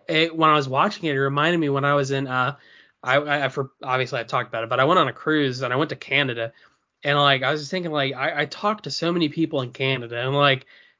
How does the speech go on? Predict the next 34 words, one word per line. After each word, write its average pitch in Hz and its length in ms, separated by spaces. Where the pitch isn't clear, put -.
a-, 160 260
and 160 80
not 175 180
to 156 60
say 160 200
that 147 60
they're 135 160
scam 147 380
artists, 120 340
but, 139 160
like, 135 200
how 175 160
many 214 200
of 175 60
those 160 120
people 160 380
would 135 100
have, 127 60
like, 123 160
tried 120 260
to - 80
scam 113 220
me? 123 160
That, 151 140
that, 160 200
that's 165 200
kinda 170 280
what 156 200
you 147 80
start 135 340
thinking 135 260
about, 117 340
you 120 80
know, 120 180